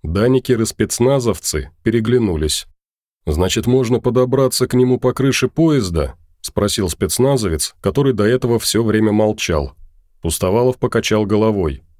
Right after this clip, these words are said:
"Не получится. Тот, что на галерее, его прикрывает. Есть другой вариант".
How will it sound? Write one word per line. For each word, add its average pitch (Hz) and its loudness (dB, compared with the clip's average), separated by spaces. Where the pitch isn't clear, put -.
"Не 90 2
получится. 123 -2
Тот, 139 0
что - 0
на 131 2
галерее, 135 2
его 104 2
прикрывает. 123 0
Есть 113 -2
другой 135 2
вариант". 98 -2